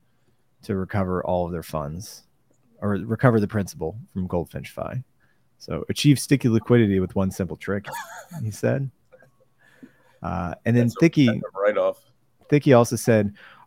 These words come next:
Speaker 1: "R W A stuff is a nice narrative, but all the failures of Maple and now Goldfinch show that you're completely S O L,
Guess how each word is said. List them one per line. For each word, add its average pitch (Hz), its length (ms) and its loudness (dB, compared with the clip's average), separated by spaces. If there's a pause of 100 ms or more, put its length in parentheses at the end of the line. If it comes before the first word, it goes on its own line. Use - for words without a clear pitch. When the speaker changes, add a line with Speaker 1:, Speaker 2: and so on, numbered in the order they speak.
Speaker 1:
"R 160 80 10
W 170 300 12
A 143 100 12
stuff 143 280 4
is 113 80 0
a 113 40 4
nice 110 280 2
narrative, 117 520 -2
but 113 120 -2
all 127 180 0
the 143 80 2
failures 120 400 2
of 104 60 -2
Maple 104 500 0
and 101 100 -4
now 98 140 -2
Goldfinch 104 440 -2
show 104 280 -2
that 98 140 -6
you're 104 80 -10
completely 110 640 -2
S 107 180 -4
O 101 80 0
L, 90 360 -2